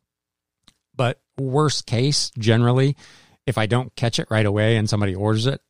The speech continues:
I'm only gonna be off by one box, one way or the other. Where if you're roaming around your inventory locations,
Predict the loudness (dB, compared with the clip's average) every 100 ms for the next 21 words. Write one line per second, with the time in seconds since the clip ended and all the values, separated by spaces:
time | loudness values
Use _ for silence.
0 | _ -6 -4 -2 0 2 2 2 2 2
1 | 0 -2 -4 0 -2 0 0 0 -2 -2
2 | 0 2 4 4 4 4 4 2 0 -20
3 | -20 _ -2 2 4 2 0 -6 -2 -2
4 | -2 -6 _ _ -10 -2 0 2 2 2
5 | 0 2 2 2 2 0 0 -2 0 0
6 | 2 0 0 0 0 -2 -2 -4 -4 -6